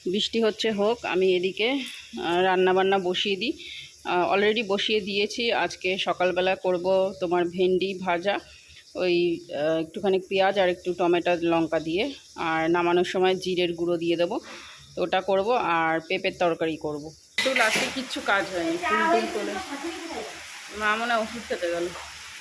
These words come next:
ফুল টুল, তারপরে ঠাকুরের বাসন টাসন কিচ্ছু মাজিনি আজকে। জামা কাপড়ও কাচার অবশ্য নেই। তো এখন রান্না বসিয়ে দিয়েছি সকাল সকাল। সকালে আজকে ব্রেকফাস্টে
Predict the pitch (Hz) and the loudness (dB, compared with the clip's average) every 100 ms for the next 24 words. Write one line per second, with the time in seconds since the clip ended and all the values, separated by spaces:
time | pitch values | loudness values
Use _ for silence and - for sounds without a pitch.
0 | - - - 208 220 226 233 214 233 226 | -16 -16 -12 -6 0 0 -2 -4 -2 0
1 | 226 220 202 175 190 190 180 - 220 220 | 0 0 -2 0 0 0 -2 -2 -2 0
2 | 202 - 214 220 214 233 220 226 - 247 | 0 0 -6 -6 -8 -12 -12 -14 -10 -2
3 | 190 175 185 185 175 170 - 160 160 - | -2 -2 -2 -2 -2 -6 -12 -14 -14 -14
4 | - - - - - 196 190 208 240 233 | -16 -14 -14 -14 -10 -2 0 2 -2 -2
5 | 247 247 196 220 214 202 214 - 208 180 | -2 0 0 0 0 -2 -4 -8 -4 -2
6 | 185 233 - - - - - - 165 160 | -2 -4 -14 -16 -14 -14 -14 -8 -8 -8
7 | 156 - - - - - - - - - | -10 -12 -14 -14 -16 -16 -16 -16 -14 -12
8 | 175 175 180 175 165 175 165 175 185 175 | -4 -2 2 2 2 0 -2 -4 -4 -2
9 | 175 185 175 160 165 165 156 151 156 - | -2 -4 -8 -6 -6 -8 -10 -10 -12 -14
10 | - - - - - - - - - - | -16 -16 -16 -16 -14 -14 -12 -12 -12 -14
11 | - - - - - - - - - - | -20 -14 -8 -6 -6 -6 -6 -6 -6 -6
12 | - - - - - - - - - - | -6 -6 -6 -6 -6 -6 -4 -4 -4 -4
13 | - 196 180 202 214 220 - 214 196 196 | 0 0 2 2 2 2 0 0 2 0
14 | - 220 220 - | 2 2 2 0